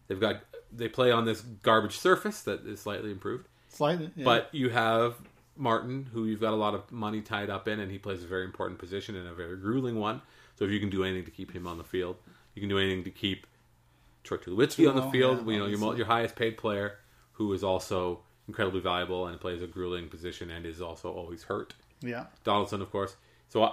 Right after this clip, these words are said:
Speaker 2: Donaldson doesn't get hurt, but
Speaker 1: Doesn't
Speaker 2: you
Speaker 1: get, he
Speaker 2: still,
Speaker 1: never is
Speaker 2: you
Speaker 1: not,
Speaker 2: still
Speaker 1: yeah.
Speaker 2: need to, like, you can't just take that as a given, obviously.
Speaker 1: Mm-hmm.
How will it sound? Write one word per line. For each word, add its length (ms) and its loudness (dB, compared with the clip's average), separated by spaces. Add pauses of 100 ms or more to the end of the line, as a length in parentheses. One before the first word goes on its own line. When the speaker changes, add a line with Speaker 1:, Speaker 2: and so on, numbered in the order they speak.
Speaker 2:
Donaldson 400 8
doesn't 300 8
get 140 4
hurt, 300 0
but 100 6
Speaker 1:
Doesn't 180 8
Speaker 2:
you 80 10
Speaker 1:
get, 100 8
he 80 6
Speaker 2:
still, 140 12
Speaker 1:
never 240 12
is 100 8
Speaker 2:
you 80 10
Speaker 1:
not, 80 8
Speaker 2:
still 240 10
Speaker 1:
yeah. 60 4
Speaker 2:
need 240 2
to, 80 0
like, 400 -2
you 100 6
can't 260 2
just 140 -8
take 240 -2
that 160 0
as 100 -4
a 40 -8
given, 340 -2
obviously. 480 -8
Speaker 1:
Mm-hmm. 320 -2